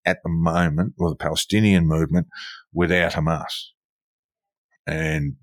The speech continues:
and that's the problem. And that, that is the, that is the, that is where the left is so wrong on this. Um, and, and I, I understand the sentiment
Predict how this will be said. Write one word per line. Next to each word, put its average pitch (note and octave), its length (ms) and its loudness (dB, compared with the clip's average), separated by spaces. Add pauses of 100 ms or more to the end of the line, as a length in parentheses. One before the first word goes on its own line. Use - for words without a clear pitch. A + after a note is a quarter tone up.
(160)
and D#2+ 140 0
that's - 240 0
the C2+ 100 -8
problem. B1 380 -10 (120)
And E2+ 140 -2
that, G2 260 2
that G2+ 180 6
is F2+ 220 0
the, F2+ 260 0
that G#2+ 160 6
is G2 240 4
the, E2 200 4 (540)
that A2 140 6
is G2 120 -2
where F2+ 120 4
the D2+ 100 -4
left F2 340 -2
is - 320 2 (160)
so - 320 4
wrong F2 320 6
on C2+ 140 -6
this. - 400 -8 (580)
Um, D2+ 680 -2 (260)
and, D#2+ 280 -10
and D2 200 -10
I, D#2+ 320 -4
I F#2 180 4
understand G#2+ 580 4
the D#2 40 0
sentiment C#3+ 640 6